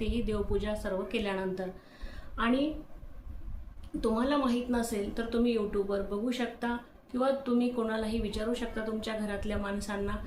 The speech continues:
आणि त्याप्रमाणे आपल्या ज्या परंपरा आहे, त्या परंपरा आपल्याला पुढे न्यायच्या आहेत आणि त्याप्रमाणे करायच्या आहेत.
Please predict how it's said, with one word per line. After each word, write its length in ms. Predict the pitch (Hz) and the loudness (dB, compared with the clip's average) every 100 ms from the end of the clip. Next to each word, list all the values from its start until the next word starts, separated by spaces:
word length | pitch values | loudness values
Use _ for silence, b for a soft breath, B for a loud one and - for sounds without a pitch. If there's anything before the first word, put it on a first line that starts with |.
| B B - | B B 0
आणि 220 | 220 240 | 2 4
त्याप्रमाणे 500 | 247 247 240 240 247 | 4 2 2 4 4
आपल्या 300 | 214 208 220 | 2 0 0
ज्या 160 | 220 254 | 2 2
परंपरा 480 | 233 233 233 233 | 4 4 4 2
आहे, 280 | 214 196 185 190 B B - | 2 2 -2 -4 B B 0
त्या 100 | 247 | 2
परंपरा 480 | 247 240 240 247 | 4 4 4 4
आपल्याला 320 | 240 233 233 233 | 4 2 2 2
पुढे 300 | 233 226 226 | 2 2 2
न्यायच्या 400 | 208 185 208 226 | 2 2 2 2
आहेत 240 | 220 226 - B B - | 2 2 0 B B 0
आणि 160 | 240 | 2
त्याप्रमाणे 520 | 247 240 226 220 226 226 | 4 2 2 2 2 0
करायच्या 400 | 220 - 196 | 0 0 0
आहेत. 140 | 196 | -2